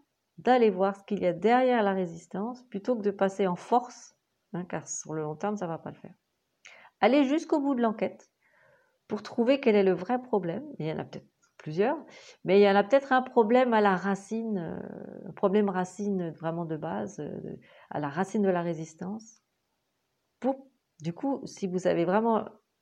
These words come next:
une idée claire du problème, ben, vous avez plus de chances de trouver des solutions. Et la part de vous qui a ce problème, pour qu'elle puisse vous le dévoiler, il faut qu'elle se sente en confiance. Donc, ne l'agressez pas.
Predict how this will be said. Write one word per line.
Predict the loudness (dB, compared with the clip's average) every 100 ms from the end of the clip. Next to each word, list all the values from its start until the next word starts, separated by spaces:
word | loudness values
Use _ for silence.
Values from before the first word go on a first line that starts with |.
| _ _ _ _ _ _ _ -14
une | -6
idée | -4 -4 -4
claire | -2 -2
du | -2
problème, | -6 -6 -2 -2 -2
ben, | -4 -6
vous | -10 -10
avez | -10 -12 _ _ _ _ _ _ _
plus | -4 -2
de | -4
chances | -4 -6 -8 -14
de | -16
trouver | -6 -2 -2 -4
des | -6 -6
solutions. | -4 -6 -8 -14 -20 _ _ _ _ _ _ _ _ _ _ _ _ _ _ _ _ _
Et | 4
la | 6
part | 6 4
de | 4
vous | 2 -2
qui | 2
a | 2
ce | 2
problème, | -2 0 2 2 0 -4
pour | -8
qu'elle | -2 -2 -4
puisse | -8 -8 -8 -16
vous | -8 -2
le | -2
dévoiler, | 0 0 0 0
il |
faut | -4 -6
qu'elle | -6
se | -4 -8
sente | -6 -10 -6
en | -6
confiance. | -2 -4 -4 -8 -10 -8
Donc, | -8 -8
ne | -8
l'agressez | -4 -4 -4 -6 -8 -12
pas. | -14 -20